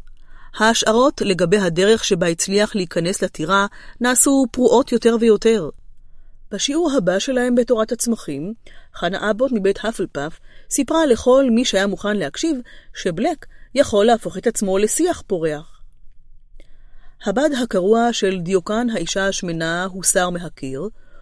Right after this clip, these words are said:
ובמקומו הוצב דיוקנו של סר קדוגן והפוני האפור השמן שלו. אף אחד לא היה מרוצה מהסידור הזה. סר קדוגן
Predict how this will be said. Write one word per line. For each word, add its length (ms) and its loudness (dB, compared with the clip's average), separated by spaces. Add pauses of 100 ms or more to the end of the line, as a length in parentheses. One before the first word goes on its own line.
(140)
ובמקומו 460 2
הוצב 500 2
דיוקנו 480 0
של 160 -6
סר 440 2
קדוגן 760 -2
והפוני 540 0
האפור 360 2
השמן 380 0
שלו. 280 -6 (720)
אף 120 -8
אחד 280 0
לא 120 0
היה 160 2
מרוצה 360 -2
מהסידור 500 -2
הזה. 220 -4 (720)
סר 340 4
קדוגן 560 -2